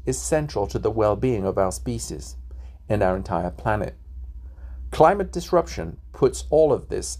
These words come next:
in peril. While ocean-based C D R is still an emerging field that requires more study, discussion and exploration of potential risks, the urgency of the climate crisis demands that we thoroughly pursue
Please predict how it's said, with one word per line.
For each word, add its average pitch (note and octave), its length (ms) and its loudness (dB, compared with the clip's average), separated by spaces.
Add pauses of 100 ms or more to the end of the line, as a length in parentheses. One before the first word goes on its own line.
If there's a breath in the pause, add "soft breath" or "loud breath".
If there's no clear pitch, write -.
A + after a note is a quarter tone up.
in G#2+ 180 -2
peril. A2 460 -2 (1300 loud breath)
While C3+ 240 10
ocean-based D#3+ 540 0
C C#3 120 -6
D A#2+ 120 2
R G#2 300 4
is G2 60 -8
still C3+ 240 2
an A2 100 0
emerging G#2+ 440 -2
field F#2+ 440 -2
that - 160 0
requires G2 500 0
more F#2+ 140 -4
study, A#2 440 -2 (560 soft breath)
discussion D#3 560 0
and C3 80 2
exploration B2 600 0
of F3+ 120 -6
potential G#2+ 460 -2
risks, - 640 -2 (420 loud breath)
the B2 160 4
urgency D3 460 2
of G2+ 100 0
the - 60 -6
climate G2+ 400 -2
crisis A#2+ 500 0
demands C3+ 460 0
that G#2+ 180 0
we A2+ 140 0
thoroughly D#3 560 2
pursue A2 600 -4